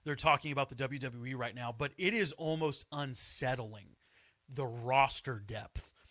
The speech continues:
that they have right now. And when you look at the Women's Elimination Chamber match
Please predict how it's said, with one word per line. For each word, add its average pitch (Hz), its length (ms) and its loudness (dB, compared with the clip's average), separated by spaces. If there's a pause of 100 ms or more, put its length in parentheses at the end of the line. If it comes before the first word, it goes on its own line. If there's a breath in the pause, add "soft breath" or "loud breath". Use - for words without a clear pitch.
(200 soft breath)
that 131 220 -6
they 127 180 0
have 113 400 2
right 104 220 -8
now. 110 240 -6
And 127 100 -8
when 135 140 -6
you 185 180 -4
look 165 320 0
at 123 280 2 (480 soft breath)
the 131 80 -6
Women's 139 340 -2
Elimination 135 640 -2
Chamber 117 360 -6
match 110 360 -4